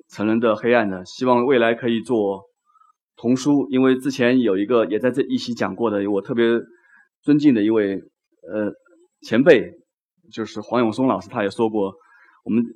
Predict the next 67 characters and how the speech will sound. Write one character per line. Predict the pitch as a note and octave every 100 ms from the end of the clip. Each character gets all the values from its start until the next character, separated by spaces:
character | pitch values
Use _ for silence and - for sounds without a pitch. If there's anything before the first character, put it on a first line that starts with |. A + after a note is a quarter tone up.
| -
在， | C#3+ A#2+ A2+ G#2+ A2
在 | B2
交 | D3
谈 | C#3
的 | A2+
时 |
候， | A2+
他， | G#2+ A#2+
他 | A#2 B2
跟 | B2
我 | A2
说 | G2+ A2+
过， | A2+ G#2
儿 |
童 | C3
的 | B2
工 | B2 C3+
作 | B2+
是 | B2+
最 | C3
重 | B2+ C3
要 | A#2 F2
的。 | F2 - _ _ _ _ _
但 | C3+
是 | C3+ C#3 B2+ A#2+ F2+ - _ _ _
我 | - A2+
可 | A#2
能 | A#2+
一 | D3
直 | C3+
没 | B2+
放 | F3 C#3+
下， | A2+ G#2
然 | G2
后 | A2+ A2
就， | A2+ A2+
这 | -
是 | B2 A#2
随 | A#2 B2+
便 | C3+
聊 | G#2+ G#2+
嘛， | A2 - - - _
他 | -
就 | C3
说 | C3+ C3+ C3 -
：“你 | C3
有 | B2
没 | A#2
有 | C3
决 | B2+ A#2+
心 | B2 C#3 C3+ C3
放 | B2+
下 | A#2 A2
做 | B2 A2+ G#2
儿 |
童 | A2+ A2+
的 |
工 | A2+ A#2
作？” | A#2 F#2+ G2 _ _ _ _ _
我， | - - - _ _ _
我 | G#2
现 | G#2 B2+
在 | B2
有 | A2+ A2+
点 | B2+ A#2
觉 | A#2 A2
得， | A2+ G#2+